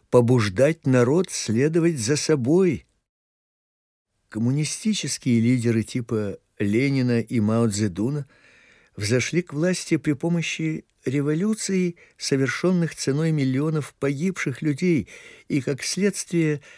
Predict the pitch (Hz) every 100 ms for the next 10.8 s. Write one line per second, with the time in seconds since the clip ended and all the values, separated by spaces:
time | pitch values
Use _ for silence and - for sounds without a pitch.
0 | - _ 104 165 160 151 135 143 143 147
1 | 143 190 160 160 135 120 101 87 - 85
2 | 67 62 - _ _ _ _ _ _ _
3 | _ - 69 92 131 - 185 196 - -
4 | - _ _ _ _ _ _ _ _ _
5 | _ - 113 123 117 107 107 127 147 127
6 | 98 104 - 139 143 156 110 107 147 -
7 | 180 165 117 127 147 170 135 - - -
8 | _ _ _ _ _ _ _ 76 - 104
9 | 95 110 - - _ _ - - 117 87
10 | 95 117 117 117 - 110 -